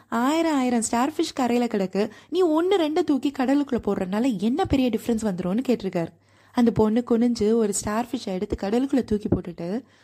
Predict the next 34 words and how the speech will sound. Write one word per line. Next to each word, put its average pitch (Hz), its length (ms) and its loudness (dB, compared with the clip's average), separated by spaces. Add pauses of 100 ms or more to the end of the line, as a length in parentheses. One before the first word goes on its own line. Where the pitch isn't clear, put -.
(140)
"ஐயா, 220 480 0 (200)
இப்ப 320 440 2
இந்த 320 160 0
ஸ்டார் 285 360 -2
ஃபிஷ் 294 220 -4
லைஃப்ல 220 400 0
நான் 392 100 -2
ஒரு 320 100 2
பெரிய 339 280 2
மாற்றத்தை 311 460 -2
கொண்டு 262 260 0
வந்திருக்கேனே" 240 580 -2 (120)
அப்படின்னு 202 280 4
சொல்லி 220 380 0
ஸ்மைல் 247 240 0
பண்ணியிருக்கா. 185 380 -4 (680)
இது 403 240 6
ஒரு 311 120 4
ஜென் 247 240 0 (120)
ஸ்டோரி. 202 260 -2 (300)
இந்த 302 240 -6
கதையில 339 180 2
அந்த 381 180 2
பொண்ணு 294 340 0
சொல்ற 254 200 0
மாதிரி 214 340 0
நாம 262 280 -2
பண்ற 339 300 -2
ஒரு 277 160 2
சின்ன 392 400 -2
விஷயம் 233 400 0
ஒரு 370 160 -2
பெரிய 339 280 2
மாற்றத்தை 285 440 0